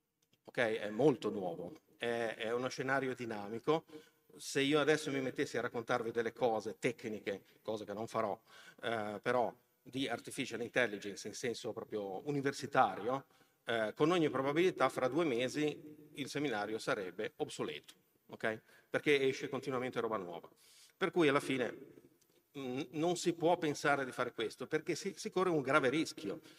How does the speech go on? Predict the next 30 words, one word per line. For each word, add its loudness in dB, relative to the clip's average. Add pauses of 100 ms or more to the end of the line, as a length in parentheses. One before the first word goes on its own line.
(200)
Il -6
grave 2
rischio 0
è -8
quello 2
di -2
concentrarsi -2
sulle -2
singole 2
onde 2 (120)
senza 0
vedere 2
dove 2
sta -2
andando -2
la 4
barca. -4 (1800)
E, 4
eh, 4
e, -8
e -12
purtroppo 6
devo 6
confessarvi 4
che 2
a 6
volte 4
sono 0
anche 2
indispettito -4